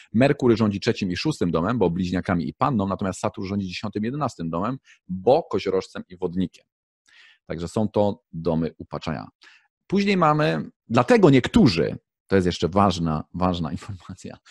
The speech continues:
dlatego z pewnej perspektywy i niektórzy uważają, że domy Upaczaja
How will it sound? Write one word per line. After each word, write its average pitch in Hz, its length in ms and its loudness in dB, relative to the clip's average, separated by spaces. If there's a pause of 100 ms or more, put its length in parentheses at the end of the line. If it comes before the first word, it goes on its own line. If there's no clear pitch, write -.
(280)
dlatego 135 340 -2
z - 80 -4
pewnej 220 320 4
perspektywy 143 540 2
i 123 120 -4
niektórzy 131 440 -2
uważają, 104 500 -2
że 117 120 -2
domy 147 380 0
Upaczaja 107 920 -2